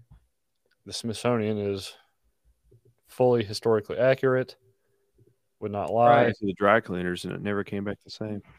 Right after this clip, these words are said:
Speaker 2: They won't come break your legs when you find a giant skeleton.
Speaker 1: Yep.
Speaker 2: Oh, look at
Speaker 1: Armstrong's
Speaker 2: that.
Speaker 1: Apollo eleven spacesuit is seen in the Sis-, in the Smithsonian's Udvar Hazy Center in Chant-, Chantilly, Virginia.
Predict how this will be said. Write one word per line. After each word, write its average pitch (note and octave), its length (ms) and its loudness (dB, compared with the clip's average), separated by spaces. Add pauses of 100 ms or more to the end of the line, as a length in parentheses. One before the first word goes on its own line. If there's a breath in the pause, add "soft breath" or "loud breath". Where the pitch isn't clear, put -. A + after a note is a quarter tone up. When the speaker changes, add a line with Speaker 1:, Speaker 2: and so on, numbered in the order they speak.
Speaker 2:
They E3+ 120 6
won't G3 220 6
come G3 180 0
break E3+ 240 6
your F3+ 80 0
legs E3+ 300 4
when E3+ 80 -2
you E3 80 -4
find D3 240 0
a D#3 40 -6
giant C#3+ 300 0
skeleton. D#3 640 -2 (340)
Speaker 1:
Yep. A2 220 -10 (1000)
Speaker 2:
Oh, - 60 -20 (500)
look A3 40 12
at A#3 120 12
Speaker 1:
Armstrong's F3 520 6
Speaker 2:
that. G3+ 140 6
Speaker 1:
Apollo D#3 340 10
eleven D3+ 340 4
spacesuit C3+ 580 2
is G#2 120 -2
seen D3 200 0
in D3 100 0
the C#3 60 0
Sis-, - 360 -4 (160)
in B2 160 0
the A2+ 180 0
Smithsonian's C#3+ 1080 -2 (920 soft breath)
Udvar C#3 420 8
Hazy C3 300 2
Center G#2+ 400 -2
in G#2+ 160 -4
Chant-, B2+ 340 -4 (100)
Chantilly, G#2+ 640 0 (100)
Virginia. A2 440 -6